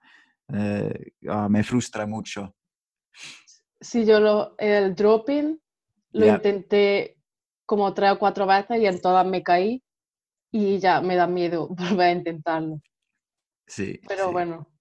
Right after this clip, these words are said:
Speaker 2: algún día.
Speaker 1: Algún día. Pero especialmente las caídas durante el invierno, o sea, el, el clima aquí ahora mismo en Londres,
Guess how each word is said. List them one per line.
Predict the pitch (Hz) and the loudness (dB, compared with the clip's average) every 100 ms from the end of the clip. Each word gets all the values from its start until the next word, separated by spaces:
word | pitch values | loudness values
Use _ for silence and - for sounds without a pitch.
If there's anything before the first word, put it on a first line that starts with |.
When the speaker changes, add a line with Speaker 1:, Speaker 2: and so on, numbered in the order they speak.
| _ | _
Speaker 2:
algún | 185 185 190 190 | -8 -4 -4 2
día. | 196 185 156 - - _ _ _ _ | 2 2 0 -10 -20 _ _ _ _
Speaker 1:
Algún | 107 113 117 | -4 0 0
día. | 110 107 110 - _ _ | 0 -2 -6 -12 _ _
Pero | 110 117 | -6 -4
especialmente | 139 135 131 135 127 113 110 101 _ _ _ | -4 -4 -4 -4 -2 -2 -2 -4 _ _ _
las | 113 - | -10 -2
caídas | 113 131 143 131 120 - _ _ _ | 2 4 4 2 0 -14 _ _ _
durante | 110 120 107 107 | -8 -6 -6 -4
el | 110 | -4
invierno, | 110 110 107 117 120 113 110 127 - | -4 -6 -2 0 0 -2 -6 -10 -14
o | |
sea, | 107 107 104 | -4 -2 0
el, | 104 98 - | -2 -6 -10
el | 107 95 | -10 -6
clima | 117 113 110 | -2 0 0
aquí | 107 - 113 113 117 | -2 0 0 -2 -2
ahora | 107 110 | 0 2
mismo | 117 110 113 113 | 0 0 -2 -2
en | |
Londres, | 110 113 110 120 - - | -2 0 -2 -4 -8 -20